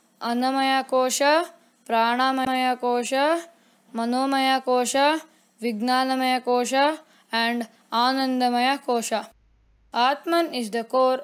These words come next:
of Jiva. Jiva is individual consciousness and Ishvara is the universal consciousness, and both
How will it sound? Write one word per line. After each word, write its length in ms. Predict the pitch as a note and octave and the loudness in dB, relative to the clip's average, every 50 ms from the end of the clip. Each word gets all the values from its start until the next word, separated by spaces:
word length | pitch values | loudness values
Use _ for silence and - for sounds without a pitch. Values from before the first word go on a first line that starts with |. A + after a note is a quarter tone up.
| - | -4
of 260 | - A3 A3 A3 G#3+ | -4 -2 -2 -2 -4
Jiva. 480 | G3+ G3+ G3+ C4+ C#4 C4 A3+ G3 F3 - _ _ _ _ _ _ _ _ _ - | -8 -6 -4 -2 -2 -2 -2 -4 -6 -6 _ _ _ _ _ _ _ _ _ -8
Jiva 580 | A3+ A#3 C4 C#4+ D4 D#4 D#4 D#4 C#4 B3 A#3 A#3 | -6 -2 0 2 2 4 4 4 4 4 2 2
is 160 | A#3 - - - | 0 -4 -8 -8
individual 600 | - A#3+ B3 C4 C4+ C#4+ C#4+ C#4+ C4 C#4 C#4+ C4+ | -8 -6 -4 -2 -2 -2 -2 -2 0 0 0 -2
consciousness 840 | - - B3+ B3+ B3+ A#3+ - B3+ B3+ - - A3 G3+ F#3+ G3 F#3+ - - _ _ _ _ _ _ | -2 -4 -4 -4 -2 -2 -4 -4 -4 -4 -6 -8 -10 -10 -10 -12 -12 -16 _ _ _ _ _ _
and 260 | - G#3 G#3 G#3 G#3 - - | -10 -8 -8 -8 -8 -10 -6
Ishvara 680 | - C4 C#4+ C#4+ - C#4+ B3 A3+ G#3+ G#3+ G#3+ G#3 - - - _ _ _ _ | -4 -2 -2 -2 -2 -2 -2 -2 0 0 -2 -2 -4 -6 -14 _ _ _ _
is 260 | G3+ A3 A3 G#3 F#3+ | -8 -8 -8 -6 -6
the 120 | A3 A3+ | -4 -4
universal 680 | A#3 A#3+ B3+ C4 C4+ C4 B3+ A#3 G#3+ - - A#3+ B3+ | -2 -2 -2 -2 -2 -2 -2 -2 -4 -4 -4 -4 -4
consciousness, 800 | B3 B3+ C4+ C4+ C4+ - C4+ B3 A3+ - A3+ G3+ F#3 - - - _ _ _ _ _ _ _ _ _ _ _ _ _ | -2 -2 -2 -2 -2 -4 -4 -6 -6 -6 -10 -10 -10 -12 -12 -12 _ _ _ _ _ _ _ _ _ _ _ _ _
and 260 | G#3+ A3+ A#3 A#3 G3+ | -6 -4 -4 -4 0
both 340 | G#3 B3 C#4 D4+ E4 E4+ E4 | 2 2 4 4 2 0 -2